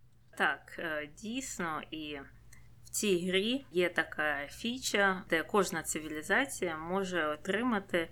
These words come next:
шляхом там, м, певного прогресу якусь, е, велику людину. Тобто ти там розвиваєш, наприклад, свою культуру, добре-добре розвив,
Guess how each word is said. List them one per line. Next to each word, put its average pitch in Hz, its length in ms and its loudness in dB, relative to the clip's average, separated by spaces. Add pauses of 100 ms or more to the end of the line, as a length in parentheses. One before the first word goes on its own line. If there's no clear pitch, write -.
(140)
шляхом 175 600 0
там, 139 400 -6 (100)
м, 143 380 -10 (580)
певного 151 440 0
прогресу 190 800 0 (360)
якусь, 180 560 0
е, 165 440 4
велику 185 440 6
людину. 156 600 2 (420)
Тобто 143 600 0 (100)
ти 165 120 2
там 151 220 0
розвиваєш, 147 640 2
наприклад, 151 440 -2
свою 160 260 0
культуру, 240 840 4 (240)
добре-добре 160 800 0
розвив, 185 440 2